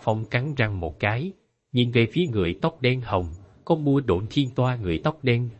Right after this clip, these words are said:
hồng, lộ ra một vẻ kinh ngạc, đích thật là con đã lựa chọn đúng. Nói mau, làm sao mà con lựa chọn được nó? Quán chủ đã không nỡ nói cho con biết,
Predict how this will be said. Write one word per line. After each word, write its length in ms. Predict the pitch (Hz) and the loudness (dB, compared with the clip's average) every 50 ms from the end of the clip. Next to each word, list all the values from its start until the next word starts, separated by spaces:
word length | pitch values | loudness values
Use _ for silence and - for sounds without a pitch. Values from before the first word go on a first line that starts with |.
| _ _ _ | _ _ _
hồng, 260 | - 104 95 92 90 82 - - _ _ _ | 0 0 0 0 0 -4 -10 -18 _ _ _
lộ 180 | - 110 120 131 131 | -2 0 0 2 2
ra 120 | 151 151 | 0 0
một 260 | 139 110 101 - - | 0 0 -2 0 2
vẻ 160 | - 92 107 135 | 2 2 2 2
kinh 260 | - - 151 143 123 | 2 0 0 0 2
ngạc, 240 | 101 87 78 87 - _ _ _ _ _ | 0 0 -2 -2 -4 _ _ _ _ _
đích 160 | - 190 196 202 - | 0 0 0 2 0
thật 180 | - 107 - - _ | 0 0 0 -2 _
là 160 | - 85 80 | -4 -2 -2
con 320 | 90 - - 117 117 113 110 | -2 0 0 -2 -2 0 -2
đã 80 | 117 | -2
lựa 260 | 131 127 90 92 90 95 | -2 0 0 0 0 0
chọn 320 | - - 80 82 104 104 | 0 -2 -2 -2 0 0
đúng. 260 | 113 117 147 196 214 214 - _ _ _ _ _ _ | 0 0 0 -4 -8 -10 -16 _ _ _ _ _ _
Nói 160 | 143 147 175 | 0 0 2
mau, 340 | 175 165 139 139 143 139 135 - _ _ _ _ _ | 2 2 2 2 2 0 -2 -4 _ _ _ _ _
làm 180 | 110 113 117 | 0 0 0
sao 240 | 113 - - 151 156 | 0 -2 -2 -2 0
mà 120 | 143 113 98 | 0 -2 -2
con 200 | - - 139 123 | 0 0 0 2
lựa 160 | 101 92 92 | 2 2 2
chọn 280 | - - 82 82 85 | 2 0 -2 -2 0
được 220 | 92 98 90 - 113 | -2 -2 -2 0 -2
nó? 280 | 110 104 127 170 180 - - _ _ _ _ _ _ | -2 -2 -2 -4 -6 -10 -14 _ _ _ _ _ _
Quán 200 | 131 139 175 185 | 0 0 0 2
chủ 240 | - 120 117 131 160 | 2 2 4 4 2
đã 120 | 147 - - | 2 2 -2
không 280 | - - 147 147 127 | 0 0 0 0 2
nỡ 160 | 113 104 113 139 | 2 0 2 2
nói 240 | 139 131 139 185 202 | 2 0 0 0 0
cho 100 | - 139 - | 0 -2 0
con 200 | - 135 120 123 | 0 -2 -2 2
biết, 180 | 123 170 214 | 2 2 2